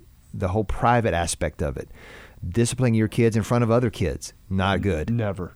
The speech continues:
Speaker 1: Not.
Speaker 2: No.
Speaker 1: Disciplining them in public, in the
Speaker 2: Never.
Speaker 1: middle of the store, not good.
Speaker 2: Never.
Speaker 1: There's that idea of privacy 'cause you want to not embarrass and shame them. I think that's, that's something that's pretty important.
Speaker 2: He says in here, "If your child has not obeyed,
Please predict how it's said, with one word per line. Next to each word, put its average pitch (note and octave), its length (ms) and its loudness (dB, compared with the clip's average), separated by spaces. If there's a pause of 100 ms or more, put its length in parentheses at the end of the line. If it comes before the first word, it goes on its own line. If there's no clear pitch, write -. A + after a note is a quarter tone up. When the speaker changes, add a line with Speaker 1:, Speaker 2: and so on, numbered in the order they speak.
Speaker 1:
Not. F#2 300 0
Speaker 2:
No. E2+ 100 -8 (560)
Speaker 1:
Disciplining A#2+ 440 2
them A#2 140 2
in A2 160 0
public, - 680 -2 (120)
in F#2+ 60 0
the G2 80 2
Speaker 2:
Never. G2 80 2
Speaker 1:
middle B2 160 2
of A2+ 100 2
the G2+ 60 -2
store, G2 580 0
not G2+ 280 -2
good. - 360 -4
Speaker 2:
Never. F2+ 420 -6
Speaker 1:
There's G#2 200 2
that G#2+ 120 4
idea A2 440 4
of F#2 260 -2
privacy A#2+ 680 2
'cause F2+ 220 -2
you A2 140 2
want G#2 360 -2
to G#2 440 0
not G#2 320 0
embarrass G2 440 0
and E2+ 120 -4
shame F2 380 -2
them. C#2 240 -6
I D#2+ 60 -4
think E2+ 160 -4
that's, F2 260 -6
that's - 180 -8
something F#2 260 -4
that's E2 60 -6
pretty F2+ 180 -4
important. - 360 -8 (140)
Speaker 2:
He E3 120 0
says E3+ 240 0
in C3+ 120 2
here, A#2+ 160 0
"If A#2 140 -4
your A#2+ 100 0
child D3+ 540 -2
has A2 220 -4
not A2+ 340 0
obeyed, F2+ 580 -6